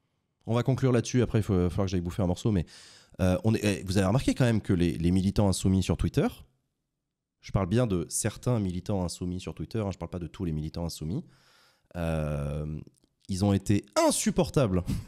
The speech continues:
<laughs> pendant deux ans. Mais genre vraiment, c'était le, c'était le summum de,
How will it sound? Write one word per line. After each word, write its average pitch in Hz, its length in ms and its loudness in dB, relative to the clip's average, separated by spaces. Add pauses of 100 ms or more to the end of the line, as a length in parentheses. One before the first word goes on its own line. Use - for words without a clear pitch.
(540)
<laughs> - 760 -20
pendant 101 240 0
deux 95 200 4
ans. 117 220 0 (800)
Mais 85 100 -4
genre 82 200 0
vraiment, 107 560 0
c'était - 280 -8
le, 78 140 -2
c'était 80 240 -6
le 80 100 -4
summum 110 380 -2
de, 80 340 -4